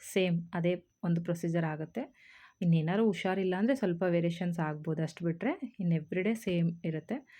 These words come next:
So ಅರ್ಲಿ ಮಾರ್ನಿಂಗ್ ನಾವು ವಾಕ್ ಹೋಗ್ತೀನಿ ಒಂದು ತ್ರೀ ಕಿಲೋಮೀಟರ್ಸು. ಅದು ಬಂದ ನಂತರ ನಮ್ಮ Insta ಬ್ರಾಡ್‌ಕಾಸ್ಟಲ್ಲಿ ಒಂದಷ್ಟು ಫ್ಯಾಮ್ ಇದ್ದಾರೆ, ಅವ್ರಿಗೊಂದು ಮಾರ್ನಿಂಗ್ ಕಳಿಸ್ತೀನಿ. So ಅದು ಇವಾಗ ಒಂದು ಟೂ ಡೇಸಿಂದ, ಆ, ವ್ಲಾಗ್‌ನ ಸ್ಟಾರ್ಟ್ ಮಾಡಿದ್ದೀನಲ್ಲ,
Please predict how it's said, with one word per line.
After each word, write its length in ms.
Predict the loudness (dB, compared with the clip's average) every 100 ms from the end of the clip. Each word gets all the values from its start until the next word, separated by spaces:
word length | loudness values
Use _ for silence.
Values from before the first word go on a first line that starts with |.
| -20 -6
So 140 | 4 6
ಅರ್ಲಿ 200 | 6 6
ಮಾರ್ನಿಂಗ್ 400 | 6 6 2 0
ನಾವು 240 | 0 0
ವಾಕ್ 300 | 0 0 -2
ಹೋಗ್ತೀನಿ 480 | -2 -4 -4 -2 0
ಒಂದು 160 | 0 0
ತ್ರೀ 160 | -2
ಕಿಲೋಮೀಟರ್ಸು. 600 | -2 -2 -4 -4 -6 -4
ಅದು 220 | -2 0 0
ಬಂದ 240 | 0 0
ನಂತರ 380 | 0 0 0 -2 -6 -10 -20 -20 _
ನಮ್ಮ 160 | 2 2 2
Insta 360 | -2 0 0
ಬ್ರಾಡ್‌ಕಾಸ್ಟಲ್ಲಿ 720 | 2 2 2 0 -6 -2 0
ಒಂದಷ್ಟು 400 | 2 0 -2 -4
ಫ್ಯಾಮ್ 320 | -4 0 2 2
ಇದ್ದಾರೆ, 240 | 2 0
ಅವ್ರಿಗೊಂದು 880 | 0 0 0 0 2 2 -2 -6 _ _ _
ಮಾರ್ನಿಂಗ್ 400 | -4 -2 0 -2
ಕಳಿಸ್ತೀನಿ. 460 | -2 -2 -4 -2 -2
So 240 | -2 -2
ಅದು 120 | -2 0
ಇವಾಗ 320 | 0 0 2
ಒಂದು 140 | 0
ಟೂ 140 | 0 -2
ಡೇಸಿಂದ, 400 | -2 -4 -4 -4 -4 -10 -20 -20 -20 _
ಆ, 140 | -2 0
ವ್ಲಾಗ್‌ನ 400 | 2 2 2 2
ಸ್ಟಾರ್ಟ್ 340 | 2 0 2
ಮಾಡಿದ್ದೀನಲ್ಲ, 420 | 0 -2 -2 -2